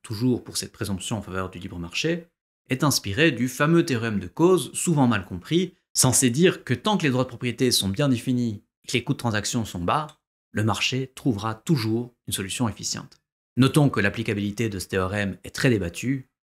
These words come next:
et que Coase lui-même en a contesté la paternité. Enfin bref, vous voyez le topo, ça relève assez largement d'une profession de foi dans l'efficience des marchés. Seulement, même si on admettait cette présomption de l'efficience des marchés, l'efficience ne suffit pas à établir la justice.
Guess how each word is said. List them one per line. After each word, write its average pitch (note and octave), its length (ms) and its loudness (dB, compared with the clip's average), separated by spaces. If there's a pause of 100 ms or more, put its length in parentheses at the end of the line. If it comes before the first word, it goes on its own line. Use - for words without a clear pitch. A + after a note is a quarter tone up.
et - 80 6
que - 100 0
Coase B2 340 4
lui-même G2+ 540 0
en E2+ 120 -12
a F2+ 80 -12
contesté G#2 500 -2
la F2+ 80 0
paternité. F2+ 560 -8 (360)
Enfin B2+ 180 2
bref, G#2+ 360 0
vous G2 60 -10
voyez A2 180 2
le F2 80 -8
topo, C#3 440 0
ça - 180 -2
relève B2 360 0
assez C3+ 220 0
largement G#2 640 -2
d'une G2 160 -10
profession G2 380 -6
de F2 60 -8
foi B2 460 -2
dans F#2+ 100 -8
l'efficience F#2+ 440 -4
des G2+ 80 -4
marchés. - 340 -6 (400)
Seulement, F#3+ 640 6
même G3+ 260 2
si - 160 4
on D3 80 2
admettait C3 760 2
cette - 240 -12
présomption A2 880 0
de - 80 -16
l'efficience G2+ 480 -2
des G2 100 -6
marchés, C#3+ 540 -4 (240)
l'efficience D#3+ 560 2
ne A2 60 -2
suffit G2+ 260 -4
pas E3 140 -6
à D3+ 100 -4
établir A#2+ 340 -4
la B2+ 120 -4
justice. - 480 -12